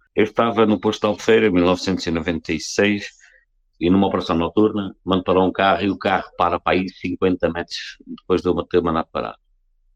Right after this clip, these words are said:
Lá vou eu a pé, atrás do carro, lembro que era um B M W trezentos e dezoito na altura que estava aí na, na,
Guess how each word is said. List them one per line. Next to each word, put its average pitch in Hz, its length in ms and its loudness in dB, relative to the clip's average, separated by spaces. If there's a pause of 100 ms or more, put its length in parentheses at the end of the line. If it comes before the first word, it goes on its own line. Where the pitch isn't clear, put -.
Lá 87 80 0
vou 95 220 2
eu 117 100 4
a 110 40 -4
pé, - 320 -2 (280)
atrás 90 300 -2
do - 100 -10
carro, 147 280 -2 (480)
lembro 90 200 2
que - 80 0
era 90 120 4
um 87 60 2
B 87 140 4
M 85 140 0
W 78 460 0
trezentos 80 380 -6
e 76 60 -8
dezoito 87 320 -4
na 78 80 -2
altura 80 320 -4
que - 80 -8
estava 73 220 -4
aí 76 60 0
na, 78 180 -8 (120)
na, - 80 -20